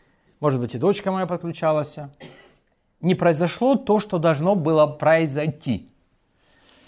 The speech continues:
Хорошо, поэтому вот мы сейчас эту картину как раз немножко и отображаем. Вопрос четвертый. У кого из этой семьи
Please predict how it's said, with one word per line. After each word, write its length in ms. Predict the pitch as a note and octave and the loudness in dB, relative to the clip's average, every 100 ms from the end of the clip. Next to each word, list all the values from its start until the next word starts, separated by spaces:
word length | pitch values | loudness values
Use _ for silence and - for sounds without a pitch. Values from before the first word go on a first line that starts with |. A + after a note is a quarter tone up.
| _ _ _ _ | _ _ _ _
Хорошо, 320 | D#3+ E3+ D3+ | 2 4 2
поэтому 420 | F3+ A3 A3 A3 | 2 2 4 2
вот 240 | G3 A#3+ | 2 0
мы 120 | G#3 C#4 | 0 0
сейчас 420 | A3 - A#3+ A#3 | -2 -2 -2 -2
эту 200 | G#3 G3+ | -6 -6
картину 440 | - G#3+ - A3+ G#3 | -2 -2 0 0 0
как 160 | D#3 | 0
раз 220 | F#3 F3+ | 0 0
немножко 400 | F3 E3 E3+ - | 0 2 0 2
и 40 | D#3 | 0
отображаем. 640 | D3+ D3 D3+ C3+ A#2 F2+ - _ _ _ - | 2 2 0 2 0 -2 -16 _ _ _ -4
Вопрос 300 | D3 B3 - | 2 4 4
четвертый. 680 | - A#3+ C4+ E3+ - F#2+ - _ _ _ _ _ _ _ _ _ _ _ _ _ _ _ _ _ _ _ _ _ _ _ _ - | 2 6 8 6 2 -12 -16 _ _ _ _ _ _ _ _ _ _ _ _ _ _ _ _ _ _ _ _ _ _ _ _ 4
У 140 | C4+ | 4
кого 640 | C#4 D4+ A#3 F#3+ G3 A#3+ - - _ _ | 10 8 10 8 8 6 -2 -20 _ _
из 260 | A#3 - - | 0 0 2
этой 440 | C4 B3 - F3 | 4 4 4 0
семьи 760 | D#3 - C#3+ A#2+ A#2+ G3 C#4 | 0 -2 0 2 4 4 2